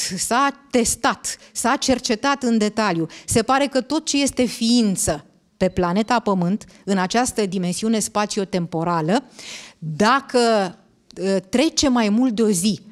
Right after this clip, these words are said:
fără să fi, ă, plecat într-o direcție anume, către o altă destinație decât cea în care se găsește în ziua respectivă,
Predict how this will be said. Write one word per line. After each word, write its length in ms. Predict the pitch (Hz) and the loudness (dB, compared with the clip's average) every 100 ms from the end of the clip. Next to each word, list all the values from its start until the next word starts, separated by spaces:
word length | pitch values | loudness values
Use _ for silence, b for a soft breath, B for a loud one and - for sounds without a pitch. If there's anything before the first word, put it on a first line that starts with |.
| - | -18
fără 280 | - 226 269 | -2 2 2
să 180 | 269 240 | 2 -2
fi, 460 | - 226 202 196 | -2 -4 0 2
ă, 260 | 180 175 170 - _ | 2 0 -2 -8 _
plecat 600 | 196 180 185 240 240 - _ | -2 -2 -2 -4 -6 -14 _
într-o 320 | - 175 185 | -6 -2 -2
direcție 480 | 170 175 214 - 202 | -2 -2 -4 -2 -2
anume, 380 | 175 165 165 214 B B | -2 -2 -2 -4 B B
către 260 | - 190 190 | -4 -2 0
o 140 | 180 | 2
altă 260 | 202 226 208 | 2 2 0
destinație 560 | 196 - 190 196 208 | 0 -2 -4 -4 -2
decât 260 | 180 175 175 | -2 -2 -2
cea 120 | - | -2
în 60 | 196 | -2
care 200 | 196 180 | -2 -2
se 140 | 160 | -2
găsește 400 | 165 170 214 214 | -2 -2 -2 -4
în 60 | 180 | -4
ziua 180 | 202 185 | -2 -2
respectivă, 540 | 165 - - 226 262 | -2 -4 -2 0 0